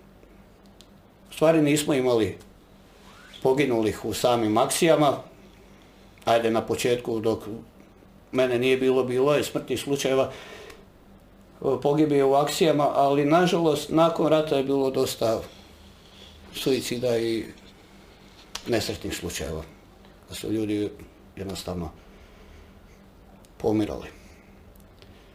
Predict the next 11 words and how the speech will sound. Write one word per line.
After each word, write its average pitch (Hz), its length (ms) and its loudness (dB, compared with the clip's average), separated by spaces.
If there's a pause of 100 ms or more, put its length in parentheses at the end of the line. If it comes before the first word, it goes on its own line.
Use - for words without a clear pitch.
(580)
To 180 180 6
mogu 160 240 6
reći, 160 440 4
to, 156 340 0 (360)
to 190 140 2
ću 180 160 4
otvoreno 151 460 2
reći, 160 260 2
tome 165 240 2
je - 80 2
kriva 151 420 4